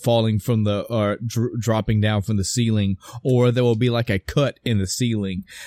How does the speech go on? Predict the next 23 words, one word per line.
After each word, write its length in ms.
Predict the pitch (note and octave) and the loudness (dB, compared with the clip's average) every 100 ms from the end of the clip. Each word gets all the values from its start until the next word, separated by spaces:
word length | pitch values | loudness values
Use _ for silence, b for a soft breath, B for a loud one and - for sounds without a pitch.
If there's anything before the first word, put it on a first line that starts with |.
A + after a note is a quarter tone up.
| B | B
but 180 | A#2 A2+ | -4 -2
you 180 | A2 C3+ | 0 0
will 120 | C3+ | 0
still 300 | B2 - C#3 | -2 0 2
have 220 | B2+ C3+ B2+ | 4 2 2
to 180 | A#2 G2+ - - C#3 A2 | 0 -2 -6 -10 -6 0
get 240 | A#2 C#3 - | 2 0 0
up 240 | C3 D3+ - | -2 -2 -4
there 380 | A#2 G#2+ G2 F#2 | 0 0 0 -2
somehow. 720 | - A#2 A2 G2 G#2+ C#2+ B1+ | -2 0 2 2 0 -2 -4
You 180 | G#2 G#2+ | -2 0
can 160 | G2+ F2+ | 0 2
double 260 | B2 C3+ | 2 0
jump, 420 | B2 C3 C3 B2 - | 0 2 2 0 -4
you 120 | A#2 | -8
could, 200 | - G#2 | -2 -2
you 280 | G2+ G#2+ G#2 | -4 -6 -4
could 120 | G#2 | -2
turn 140 | - A2+ | 0 0
into 260 | G#2 A#2+ | 0 0
a 100 | G#2 | 0
mist 440 | F#2+ G#2 B2+ - - | 2 2 2 -2 -4
form 460 | C3+ B2 B2 B2 | 0 2 2 0